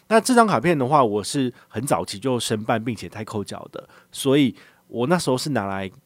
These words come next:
就是，呃，小套牢是理财型白金卡。好，那那个申办门槛也比较低，就是好像年收二十三十就可以办下来了。那办了之后要先缴年费。好，理财型白金卡的年费需求是五千元，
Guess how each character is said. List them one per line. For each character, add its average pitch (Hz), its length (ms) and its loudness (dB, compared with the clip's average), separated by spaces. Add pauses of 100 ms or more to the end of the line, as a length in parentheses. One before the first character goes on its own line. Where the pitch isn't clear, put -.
就 135 80 -8
是， 120 400 -6
呃， 101 240 -12
小 - 160 -6
套 160 160 2
牢 87 220 0
是 120 320 -8 (240)
理 117 120 -6
财 110 160 -4
型 113 160 -6
白 104 140 -2
金 120 180 -8
卡。 - 300 -12 (260)
好， - 140 -10
那 156 140 0
那 160 80 0
个 127 80 -2
申 143 180 -2
办 151 160 2
门 107 100 -4
槛 110 140 -8
也 90 60 -10
比 92 100 -14
较 101 140 -6
低， 110 200 -12
就 123 120 -6
是 131 200 -4 (240)
好 113 120 -10
像 165 120 2
年 107 160 0
收 120 140 -2
二 143 160 0
十 101 140 -8
三 117 180 -6
十 98 100 -10
就 98 120 -10
可 107 100 -12
以 - 80 -16
办 101 160 -8
下 107 140 -12
来 - 180 -12
了。 - 160 -16 (280)
那 151 200 0 (180)
办 180 160 6
了 135 80 4
之 127 120 0
后 143 80 4
要 147 120 4
先 127 200 -4
缴 85 160 -8
年 87 240 -16
费。 98 280 -10
好， 90 240 -10 (440)
理 143 100 6
财 156 140 6
型 185 140 0
白 156 140 4
金 175 140 -2
卡 143 100 -2
的 110 120 0
年 120 160 0
费 139 120 2
需 131 160 -6
求 107 160 -8
是 98 140 -8
五 104 200 -10
千 113 280 -4
元， 113 180 -4